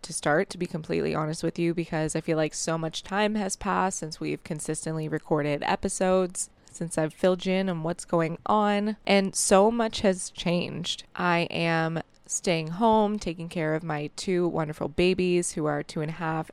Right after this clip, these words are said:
and six months. Motherhood is an absolute dream. Of course, there are hard parts, but my main focus right now is being a mother. And I have recently started to feel like I want to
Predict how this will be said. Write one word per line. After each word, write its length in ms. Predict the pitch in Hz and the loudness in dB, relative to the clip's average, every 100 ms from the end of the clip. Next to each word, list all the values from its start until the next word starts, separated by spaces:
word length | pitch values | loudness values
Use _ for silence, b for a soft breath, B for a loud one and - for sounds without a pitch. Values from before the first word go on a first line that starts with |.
| - | -6
and 260 | 147 147 | -4 -4
six 300 | - - - | -4 -4 -2
months. 560 | 202 196 196 - - - _ | 4 6 4 0 -4 -6 _
Motherhood 540 | 170 175 170 185 165 | 0 2 2 2 2
is 140 | 165 175 | 2 0
an 100 | 160 | -2
absolute 600 | 156 151 - 151 151 - | -2 -4 -4 -4 -4 -4
dream. 640 | - 185 240 226 220 214 214 - | -4 0 2 2 0 -2 -6 -8
Of 160 | 175 | -8
course, 300 | - 180 165 | -2 0 0
there 180 | - 147 | 0 0
are 60 | 147 | 0
hard 320 | - 202 - | 2 2 4
parts, 640 | 180 185 - - - - _ - | 2 2 0 -6 -8 -14 _ -2
but 120 | - 202 | 4 6
my 140 | 202 | 4
main 400 | 196 190 190 190 - | 4 2 2 0 -2
focus 680 | - 165 175 156 175 - - | 0 2 2 0 -2 -6 -2
right 220 | 175 160 | 2 2
now 300 | 160 151 143 - | 2 0 -2 -2
is 360 | 156 147 147 - | 0 0 -2 -4
being 200 | 175 160 | -2 -2
a 40 | 151 | -2
mother. 400 | 143 - 87 - 214 - - | 0 0 -2 -6 -16 -4 2
And 600 | 233 180 165 190 226 - - | 2 2 0 -2 -4 -8 0
I 80 | 190 | 4
have 240 | 202 185 | 4 2
recently 580 | 170 170 196 202 185 185 | 2 2 2 0 0 -2
started 460 | 190 - 165 165 160 | 0 2 2 2 -2
to 160 | - | -6
feel 460 | 160 - 165 156 156 | -8 -4 0 2 0
like 560 | 151 151 160 - - - | -2 -2 -4 -6 -18 -4
I 140 | 170 | 0
want 280 | 170 160 - | 2 2 -2
to 360 | - 160 156 | -2 0 0